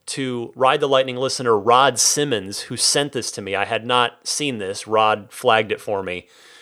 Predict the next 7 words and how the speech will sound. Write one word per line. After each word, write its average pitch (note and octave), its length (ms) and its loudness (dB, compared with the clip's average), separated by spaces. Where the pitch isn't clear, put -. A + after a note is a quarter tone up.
The B2 140 -2
first - 600 0
gas F3 340 0
station - 680 -10
in F#3+ 200 0
this F#3 220 0
country C3+ 600 -2